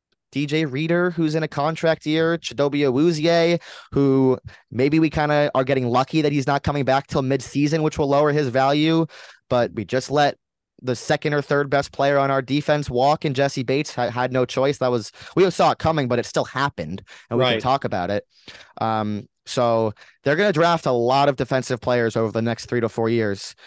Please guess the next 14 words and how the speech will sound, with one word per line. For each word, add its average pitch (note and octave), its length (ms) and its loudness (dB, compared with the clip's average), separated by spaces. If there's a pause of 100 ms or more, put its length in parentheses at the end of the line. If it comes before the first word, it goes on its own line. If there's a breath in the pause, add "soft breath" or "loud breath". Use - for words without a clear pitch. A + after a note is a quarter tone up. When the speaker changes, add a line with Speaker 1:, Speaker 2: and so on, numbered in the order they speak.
(180 loud breath)
Speaker 1:
and A2+ 180 -2
that's A#2+ 180 -2
the B2+ 100 -2
hand A#2+ 260 -2
that, A#2+ 120 0
that, A#2+ 140 -2 (120)
that A#2 160 -4
they've B2+ 160 0
shown. C#3 400 -2
And A#2 280 -6 (300 loud breath)
now B2+ 120 2
they've C3 180 0
got B2 260 0
that A#2 240 -2